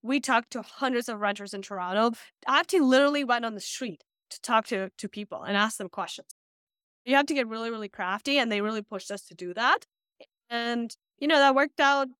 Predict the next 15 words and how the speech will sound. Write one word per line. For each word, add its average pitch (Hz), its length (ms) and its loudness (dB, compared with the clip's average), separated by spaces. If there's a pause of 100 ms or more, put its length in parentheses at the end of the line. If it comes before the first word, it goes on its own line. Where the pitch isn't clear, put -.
(340)
you 254 120 -8
know, 240 120 -2
in 240 80 0
our 226 140 2
favor. 233 640 0
We, 196 580 0
I 214 140 -4
think, 233 240 -6
ended 226 220 -4
up 208 160 -4
developing 208 500 -2
a 190 80 -4
very 190 260 -4
strong 196 360 -6
thesis, 269 800 -2